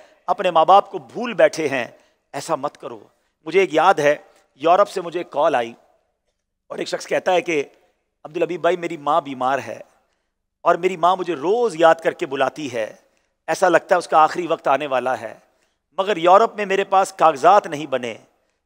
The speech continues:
मेरा पासपोर्ट या वीज़ा कंप्लीट नहीं हुआ है, मैं वापस चला गया तो फिर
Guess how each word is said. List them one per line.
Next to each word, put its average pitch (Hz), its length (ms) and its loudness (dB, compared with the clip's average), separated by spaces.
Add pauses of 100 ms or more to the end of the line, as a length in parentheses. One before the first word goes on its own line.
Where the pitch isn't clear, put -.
(160)
मेरा 202 140 4
पासपोर्ट 214 600 0
या 220 60 4
वीज़ा 196 280 0
कंप्लीट 220 480 -8
नहीं 190 160 -6
हुआ 160 200 2
है, 127 200 -2 (540)
मैं 165 80 -8
वापस 175 320 0
चला 170 220 4
गया 151 260 4
तो - 720 -18
फिर 175 140 -6